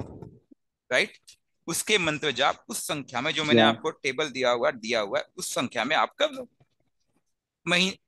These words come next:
Speaker 1: साल में एक बार
Speaker 2: यस,
Speaker 1: करना
Speaker 2: सर।
Speaker 1: है उस नक्षत्र के दिन। मतलब क्या हुआ कि
Speaker 2: हम्म।
Speaker 1: इस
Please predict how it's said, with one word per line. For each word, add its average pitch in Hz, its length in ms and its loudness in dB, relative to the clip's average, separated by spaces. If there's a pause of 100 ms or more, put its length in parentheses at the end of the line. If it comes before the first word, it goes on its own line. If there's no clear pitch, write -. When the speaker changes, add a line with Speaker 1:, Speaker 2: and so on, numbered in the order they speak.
(160)
Speaker 1:
साल 226 340 6
में 220 100 0
एक 233 360 0
बार 180 160 6
Speaker 2:
यस, 175 60 2
Speaker 1:
करना - 120 8
Speaker 2:
सर। - 160 2
Speaker 1:
है 175 220 2
उस 233 180 -8
नक्षत्र 175 420 -2
के 120 140 -8
दिन। - 160 -18 (840)
मतलब 175 280 0
क्या 233 200 4
हुआ 190 280 4
कि - 640 -12
Speaker 2:
हम्म। 123 200 2
Speaker 1:
इस 165 200 0